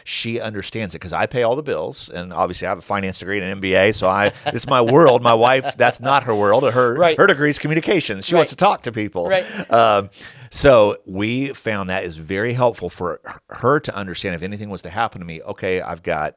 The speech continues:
Speaker 1: this list of stuff, and then I put, like, comments next to each line item.
Speaker 2: Hmm.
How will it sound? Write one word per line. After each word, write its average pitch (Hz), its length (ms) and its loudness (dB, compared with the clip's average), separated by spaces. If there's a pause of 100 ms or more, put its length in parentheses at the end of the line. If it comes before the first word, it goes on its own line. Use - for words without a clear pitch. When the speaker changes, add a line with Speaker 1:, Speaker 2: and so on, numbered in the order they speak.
Speaker 1:
this 98 240 -8
list 123 220 -4
of 127 60 -8
stuff, 90 260 -4
and 90 100 -12
then 87 80 -6
I 90 40 -6
put, - 280 -8
like, 80 200 -10
comments 98 560 -10
next 85 220 -10
to - 140 -18
each 90 220 -14
line 85 260 -10
item. 57 300 -16
Speaker 2:
Hmm. 131 120 -16